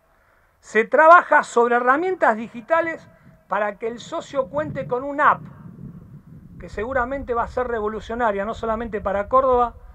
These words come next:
sino también para los otros clubes del, de cualquier rincón del país. Estamos trabajando en eso y prontamente vamos a tener grandes novedades.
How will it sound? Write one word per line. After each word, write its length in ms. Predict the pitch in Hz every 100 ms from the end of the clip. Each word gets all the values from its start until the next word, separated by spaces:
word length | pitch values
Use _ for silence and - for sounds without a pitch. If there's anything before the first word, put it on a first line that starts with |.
| - - - - _ -
sino 400 | - 190 214 220
también 500 | 202 202 220 240 226 - - -
para 220 | - 185
los 140 | 202 233
otros 220 | 220 196
clubes 260 | 226 220 190
del, 220 | 185 - _ _ - _ _ _ _
de 260 | 165 180 175 - - - _ -
cualquier 500 | - 190 202 196 247
rincón 380 | 226 208 190 226
del 160 | 202 185
país. 320 | 175 143 - - - - - - -
Estamos 320 | 208 208 185
trabajando 540 | 185 185 - 247 226
en 80 | 214
eso 220 | 262 262
y 40 | 202
prontamente 640 | 214 220 208 208 220 208
vamos 200 | 208 196
a 20 |
tener 320 | 180 196 196 - _ _ _ _ _
grandes 340 | 190 202 185
novedades. 520 | 175 170 156 135 131